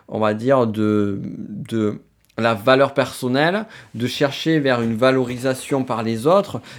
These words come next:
et aussi une course à toujours plus, toujours plus, toujours plus. À l'époque où, où j'ai vécu cela, ça faisait déjà pas mal de temps que j'étais sorti de, de, de ce process-là.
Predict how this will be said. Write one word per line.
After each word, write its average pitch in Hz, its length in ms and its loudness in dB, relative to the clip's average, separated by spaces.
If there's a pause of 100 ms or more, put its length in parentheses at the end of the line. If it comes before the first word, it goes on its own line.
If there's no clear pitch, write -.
(160)
et 131 120 6
aussi 170 540 0
une 131 220 2
course 160 400 -4
à 131 80 0
toujours 135 400 -6
plus, 156 240 -4
toujours 127 280 -8
plus, 147 220 -2
toujours 127 320 -4
plus. - 200 -20 (1000)
À - 60 2
l'époque - 340 4
où, 151 220 0
où 131 80 -2
j'ai 127 180 2
vécu 196 280 0
cela, 156 340 2
ça 143 160 -4
faisait 151 140 -4
déjà 180 260 2
pas 175 100 2
mal 170 160 2
de 151 60 4
temps 147 160 0
que 127 80 0
j'étais 107 240 -8
sorti - 420 -8
de, 110 180 0
de, 117 240 -10
de 120 180 -12
ce - 120 -8
process-là. 123 600 -8